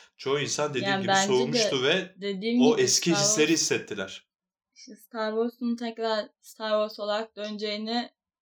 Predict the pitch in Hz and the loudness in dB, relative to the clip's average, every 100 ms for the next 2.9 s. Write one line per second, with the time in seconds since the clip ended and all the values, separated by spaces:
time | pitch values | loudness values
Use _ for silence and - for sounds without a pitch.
0 | _ _ _ _ _ 208 220 226 202 208 | _ _ _ _ _ -10 -4 -2 0 0
1 | 202 208 - 240 214 180 175 175 175 175 | 0 -6 -12 -6 -4 -2 -4 -4 -6 -6
2 | 170 170 170 170 175 170 165 165 | -6 -4 -6 -8 -8 -8 -8 -10